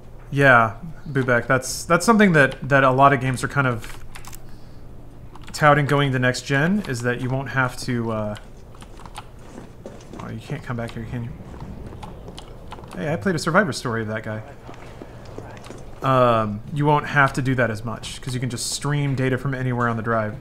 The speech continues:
Seven is dense as Witcher Three. No, not even a little bit. It's not open world. Um, it's really not. It is sometimes open area,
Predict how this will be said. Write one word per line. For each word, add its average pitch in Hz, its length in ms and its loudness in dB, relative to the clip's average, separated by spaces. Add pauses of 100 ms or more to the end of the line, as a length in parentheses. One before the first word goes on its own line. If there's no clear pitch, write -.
(300)
Seven 165 240 6
is 139 100 4
dense 147 220 6
as 127 120 -4
Witcher 131 180 0
Three. 117 360 -4
No, 107 260 -2 (160)
not 127 160 2
even 113 120 -4
a 110 60 -4
little 110 140 -4
bit. 104 180 -6 (380)
It's 170 160 2
not 196 200 10
open 185 280 4
world. 131 400 2 (320)
Um, 117 520 2 (240)
it's 147 140 -6
really 160 220 6
not. 120 240 0 (500)
It 180 120 6
is 165 380 6
sometimes 202 580 8
open 175 300 4
area, 151 640 4